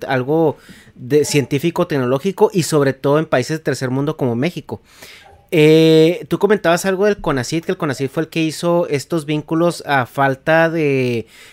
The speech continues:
de las, eh, de, de que México pudiera entrar como un es-, como un país miembro y pagar esas aportaciones que, que, que tú comentas para poder tener esa membresía.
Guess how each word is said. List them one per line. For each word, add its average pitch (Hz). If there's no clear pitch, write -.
de 135
las, 135
eh, 127
de, 139
de 123
que 139
México 143
pudiera 127
entrar 147
como 156
un 151
es-, 151
como 131
un 127
país 147
miembro 147
y 127
pagar 123
esas 147
aportaciones 135
que, 131
que, 123
que 127
tú -
comentas 143
para 139
poder 117
tener 143
esa 147
membresía. 151